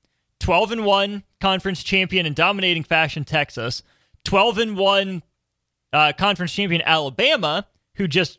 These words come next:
knocked off Georgia, who is your number one team, and Georgia, who just lost in their championship game despite that. If you're gonna keep Georgia in, it would have been Bama three, Georgia four. You leave two conference champions out. Not gonna happen.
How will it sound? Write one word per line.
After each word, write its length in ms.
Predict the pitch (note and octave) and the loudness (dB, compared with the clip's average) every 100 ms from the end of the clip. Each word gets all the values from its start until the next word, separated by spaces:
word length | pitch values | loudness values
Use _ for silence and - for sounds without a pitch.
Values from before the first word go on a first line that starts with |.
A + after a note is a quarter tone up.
| _ _ _ | _ _ _
knocked 340 | D3 F#3 F3 | 2 2 4
off 220 | F#3+ F#3+ - | 2 0 -2
Georgia, 300 | D#3+ D3 D#3 | -6 -2 0
who 100 | E3 | 0
is 120 | C#3 | 0
your 60 | |
number 220 | D3+ D3 C#3 | -2 -2 -2
one 220 | C3 B2 | -4 -4
team, 460 | - B3+ F3+ F3 - _ _ _ _ _ _ _ | -2 -2 -2 -4 -8 _ _ _ _ _ _ _
and 140 | F3+ F3+ | -2 2
Georgia, 360 | G#3+ F#3+ - - _ _ | 2 0 -4 -14 _ _
who 80 | E3+ | -2
just 200 | F#3+ - | -2 2
lost 280 | E3+ D#3+ - | 2 2 0
in 60 | |
their 80 | D3+ | -6
championship 500 | - F#3+ F3 E3 D3+ | -2 -2 -2 -4 -2
game 340 | D#3 C#3+ C3+ A#2 | 0 0 -2 -8
despite 500 | C#3 - D#3 C3+ A2+ | -8 -2 2 0 0
that. 240 | A2 C2 - _ _ _ _ _ _ _ _ _ _ | -6 -6 -16 _ _ _ _ _ _ _ _ _ _
If 120 | F#3 F3 | 0 2
you're 100 | G3 | 2
gonna 180 | C4 | 2
keep 240 | D4 C4+ G3+ | 2 0 0
Georgia 360 | A3 A3 F#3 F#3 | 0 2 0 0
in, 100 | F#3+ | 0
it 60 | |
would 100 | E3+ | 0
have 60 | F3 | 0
been 160 | D#3 C#3 | 0 2
Bama 320 | E3 F#3 G3+ | 2 2 -2
three, 280 | - E3+ F3 | -2 -2 -2
Georgia 340 | C#3+ D#3+ D3 | -2 -2 -2
four. 480 | A#2+ - F#3+ A3 A#3 _ | -4 0 2 2 0 _
You 160 | D3+ | -4
leave 260 | F3 E3+ - | 0 -2 0
two 180 | - E4 | 0 2
conference 460 | A3+ F3 D3+ D3 | 2 2 0 -6
champions 420 | - D3+ B2+ C3+ B2 | -2 -2 0 -2 0
out. 360 | A#2 A#2+ - _ _ _ _ | 0 0 -4 _ _ _ _
Not 260 | D#3+ F3+ | 4 4
gonna 160 | F#3 E3 | 4 0
happen. 360 | C3+ B2 - | -2 -4 -10